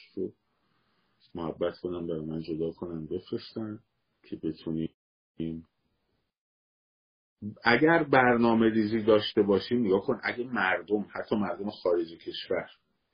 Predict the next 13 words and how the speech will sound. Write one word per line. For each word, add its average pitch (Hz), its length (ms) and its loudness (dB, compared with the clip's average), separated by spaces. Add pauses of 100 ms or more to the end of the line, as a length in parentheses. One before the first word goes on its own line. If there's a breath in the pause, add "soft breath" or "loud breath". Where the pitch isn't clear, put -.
(440)
بدونن 127 540 2 (180)
که - 120 -8
یه 92 200 0
برنامه‌ای 87 680 -2
هست، 101 680 -6
باور 92 440 4
کن، 73 340 -10 (500)
خب، 98 220 -2 (960)
میلیون 123 640 6
ها 139 440 4
دلار 120 520 4
کمک 120 400 -8
می‌کنن 104 540 -6